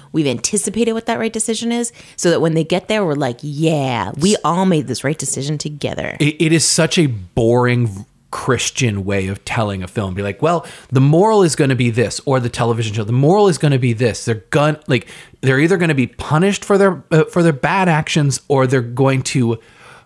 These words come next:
Speaker 2: uh, return to the fold. Like,
Speaker 1: It's comforting.
Speaker 2: Yeah.
Speaker 1: That's what it is. It's a comforting type of
Speaker 2: Yeah.
Speaker 1: cinema because you, it's predictable
Speaker 2: Mm-hmm.
Speaker 1: and it's there to,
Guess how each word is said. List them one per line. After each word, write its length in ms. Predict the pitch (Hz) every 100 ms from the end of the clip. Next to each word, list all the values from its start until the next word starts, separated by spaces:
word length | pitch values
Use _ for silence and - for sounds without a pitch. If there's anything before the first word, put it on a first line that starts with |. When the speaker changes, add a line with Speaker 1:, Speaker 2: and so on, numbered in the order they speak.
| -
Speaker 2:
uh, 180 | 123 107
return 460 | 127 131 - 156 156
to 100 | 151
the 100 | 123
fold. 640 | - - 120 107 85 - - - -
Like, 160 | 120 95
Speaker 1:
It's 160 | -
comforting. 680 | - - 226 - 156 - 80 - -
Speaker 2:
Yeah. 220 | 180 -
Speaker 1:
That's 180 | 196 208
what 80 | 214
it 100 | 165
is. 160 | 127 -
It's 140 | 139
a 60 | 190
comforting 560 | - 196 202 208 180 165
type 300 | - 156 110
of 200 | 113 - _ _ -
Speaker 2:
Yeah. 180 | 135 -
Speaker 1:
cinema 340 | - 226 165
because 320 | 156 - 160
you, 80 | 160 -
it's 100 | -
predictable 760 | - 160 262 - 123 120 160 262
Speaker 2:
Mm-hmm. 240 | 113 131 147 123 - _ _ -
Speaker 1:
and 220 | 180 -
it's 220 | 180 180
there 300 | - 180 185
to, 360 | 185 - 170 -